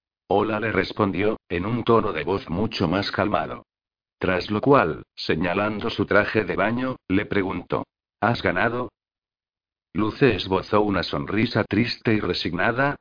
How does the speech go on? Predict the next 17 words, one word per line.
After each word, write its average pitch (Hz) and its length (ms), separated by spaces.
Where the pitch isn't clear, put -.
y 95 80
negó 92 340
con 104 200
la 85 100
cabeza. 82 520
"Ni 98 120
de 90 140
lejos". - 560
Daniel 92 420
frunció 98 560
la 117 100
boca. 80 340
"Pero 92 220
si - 140
siempre 117 500
has 104 140
sido". - 460